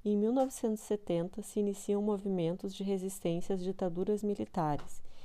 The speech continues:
que tinham chegado ao poder no Brasil com o apoio dos Estados Unidos. É nesse contexto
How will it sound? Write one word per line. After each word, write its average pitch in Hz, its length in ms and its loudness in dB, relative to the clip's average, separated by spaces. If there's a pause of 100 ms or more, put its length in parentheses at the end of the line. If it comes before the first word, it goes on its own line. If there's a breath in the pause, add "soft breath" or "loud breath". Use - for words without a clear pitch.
(180 soft breath)
que 202 100 -2
tinham 208 240 2
chegado 196 420 2
ao 170 80 0
poder 175 320 2
no 170 140 0
Brasil 165 560 0
com - 140 -2
o 196 40 4
apoio 180 340 4
dos 180 180 -4
Estados 170 420 0
Unidos. 185 480 0 (420)
É 208 120 0
nesse 202 280 0
contexto 202 640 -2